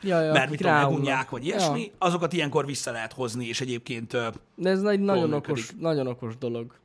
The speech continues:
Speaker 1: Meg hogy tényleg ilyen, hogy is mondjam, tényleg játékmechanikai ú-, újításokat raknak bele a seasonökbe.
Speaker 2: Igen.
Speaker 1: Tök jó. Tényleg tök jó. Úgyhogy, hát nyomassák neki ezzel rá.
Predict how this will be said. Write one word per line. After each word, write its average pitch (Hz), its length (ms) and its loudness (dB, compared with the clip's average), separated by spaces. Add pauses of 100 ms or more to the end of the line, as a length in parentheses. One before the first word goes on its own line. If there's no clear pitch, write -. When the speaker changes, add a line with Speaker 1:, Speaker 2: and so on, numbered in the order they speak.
(400)
Speaker 1:
Meg 349 120 6
hogy 415 140 10
tényleg 175 340 6
ilyen, 160 360 4 (260)
hogy 185 160 2
is 147 120 -2
mondjam, 147 360 0 (340)
tényleg 175 260 8
játékmechanikai 147 960 2
ú-, 147 240 -2
újításokat 139 640 -2
raknak 135 300 -8
bele 131 240 -4
a 127 80 -4
seasonökbe. 131 800 -10 (180)
Speaker 2:
Igen. 160 180 4
Speaker 1:
Tök - 140 -4
jó. 127 280 -2 (180)
Tényleg 190 320 8
tök 131 220 -2
jó. 127 180 -4 (1000)
Úgyhogy, 175 440 4 (160)
hát 208 220 -2
nyomassák 120 500 -2
neki 123 240 -2
ezzel 113 340 -2
rá. 117 200 -6